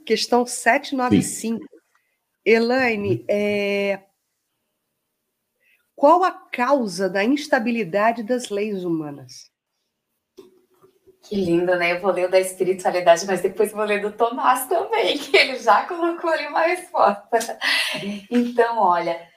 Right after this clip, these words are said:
Speaker 3: nas épocas de barbárie são os mais fortes que fazem as leis e eles a fizeram para si.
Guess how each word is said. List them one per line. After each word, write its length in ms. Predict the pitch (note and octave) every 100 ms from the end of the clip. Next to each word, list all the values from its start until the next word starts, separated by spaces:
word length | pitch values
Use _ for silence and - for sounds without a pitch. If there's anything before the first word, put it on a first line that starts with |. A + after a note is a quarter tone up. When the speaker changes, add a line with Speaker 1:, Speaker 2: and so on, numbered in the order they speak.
| _ _
Speaker 3:
nas 480 | F3+ G3+ C4 F4+ A3+
épocas 560 | A#3 B3+ B3+ A3 F#3+ -
de 100 | E3
barbárie 800 | D#3+ D#3+ D#3 D#3 F3 A3 B3+ C4
são 240 | - C4
os 160 | C4 A#3+
mais 340 | B3 D#4+ -
fortes 680 | - D4 E4 - - D4 C#4
que 160 | D#4
fazem 640 | - - A3 A3 A3 A3+ A3+
as 160 | A#3 G3+
leis 500 | F3+ E3 F3 G3+ - - _ _ _ -
e 240 | F3+ E3+
eles 240 | F#3 A#3 A#3+
a 100 | A3
fizeram 400 | A#3+ A#3+ C4 C4+
para 220 | C#4 G#4
si. 360 | - F#4 G4